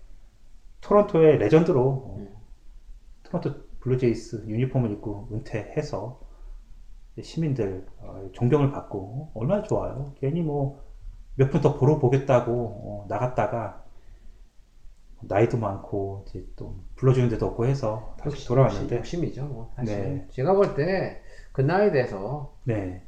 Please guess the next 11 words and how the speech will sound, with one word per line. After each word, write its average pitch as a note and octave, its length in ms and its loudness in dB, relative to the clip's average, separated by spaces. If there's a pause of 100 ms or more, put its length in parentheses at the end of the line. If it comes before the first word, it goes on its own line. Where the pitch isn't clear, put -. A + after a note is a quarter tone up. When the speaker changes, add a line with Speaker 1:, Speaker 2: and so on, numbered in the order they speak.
(160)
Speaker 2:
많이 B2 300 -2
뭐, A2 340 -4
글쎄, - 260 -10
저는 A#2+ 300 -4
뭐, G#2 360 -6 (280)
그, - 220 -14
그 C3+ 100 -12
사람이 C3 300 -4
뭐 G#2 180 -4
얼마를 A2+ 320 0
받으려고 F2+ 800 -4